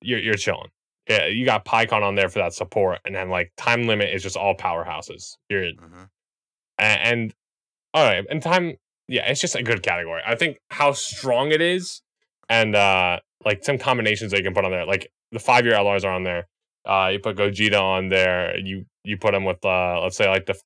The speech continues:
Speaker 1: three-year, and they both fuse, and it's like, it's over. You, you got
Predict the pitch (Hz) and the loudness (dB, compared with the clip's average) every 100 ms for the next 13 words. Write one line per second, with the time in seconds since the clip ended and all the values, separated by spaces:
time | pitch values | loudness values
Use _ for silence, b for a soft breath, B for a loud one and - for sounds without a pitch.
0 | - 104 107 98 87 85 87 95 101 98 | -8 -2 0 2 0 -2 -4 0 2 0
1 | 98 98 98 90 90 87 85 90 - 101 | -4 -4 -2 -2 -4 -4 -6 -8 -8 -6
2 | 98 87 76 - - - 90 92 78 113 | -4 -6 -8 -16 -16 -14 -8 -6 -6 -4
3 | 120 | -2